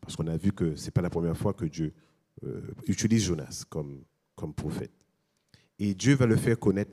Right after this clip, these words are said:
la mort, d'être loin de Dieu. Ce qu'est d'être loin de Dieu.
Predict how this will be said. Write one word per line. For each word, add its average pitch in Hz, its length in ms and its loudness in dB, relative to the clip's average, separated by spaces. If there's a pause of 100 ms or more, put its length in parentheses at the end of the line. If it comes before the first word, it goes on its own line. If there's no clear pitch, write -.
la 80 220 -6
mort, 90 640 2 (580)
d'être 110 280 2
loin 98 380 6
de 80 140 0
Dieu. - 260 -14 (1600)
Ce - 220 0
qu'est 110 500 0
d'être - 240 -8
loin 76 140 -4
de 67 140 -6
Dieu. - 240 -14